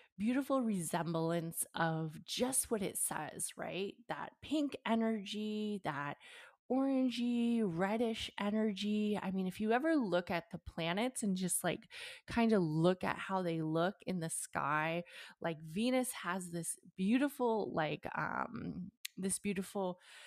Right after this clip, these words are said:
almost, like, effortless aesthetic. I keep saying, like, "I want my Instagram to look like Venus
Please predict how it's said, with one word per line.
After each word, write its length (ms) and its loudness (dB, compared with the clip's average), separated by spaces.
almost, 560 0
like, 300 -4
effortless 840 0
aesthetic. 800 0
I 40 -4
keep 240 -8
saying, 320 -2
like, 160 -6
"I 100 -6
want 220 -2
my 220 -2
Instagram 760 -2
to 140 0
look 240 0
like 320 -4
Venus 640 -2